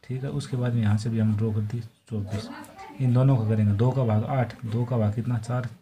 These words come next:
दो का भाग कितना, दो, दो का भाग एक। ठीक है, दो का भाग बारह, दो का भाग कितना, छः, दो का भाग तीन और तीन में तीन का भाग एक।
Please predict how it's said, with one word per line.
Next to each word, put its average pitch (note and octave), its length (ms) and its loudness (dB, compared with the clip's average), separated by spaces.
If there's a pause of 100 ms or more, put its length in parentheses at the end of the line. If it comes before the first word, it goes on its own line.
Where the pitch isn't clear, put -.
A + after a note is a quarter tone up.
(100)
दो A#2+ 120 -4
का A#2+ 120 -2
भाग G#2 140 0
कितना, A#2 280 -2
दो, A#2+ 220 0
दो A2+ 180 -2
का A2+ 140 -4
भाग G#2 340 -2
एक। G#2 220 -2 (440)
ठीक C3 160 -2
है, C#3+ 60 0
दो B2+ 180 0
का C3 120 0
भाग A2 200 4
बारह, B2 420 2
दो A#2 200 0
का A#2+ 120 0
भाग G2+ 220 0
कितना, A#2+ 320 -4 (220)
छः, C3 200 -4
दो A#2+ 200 -2
का A#2+ 120 -2
भाग G#2+ 240 2
तीन C3 280 0
और A#2 160 -2
तीन A#2 160 0
में A2+ 140 0
तीन A2+ 140 0
का A2 120 -2
भाग G#2+ 340 -4
एक। G2 200 -2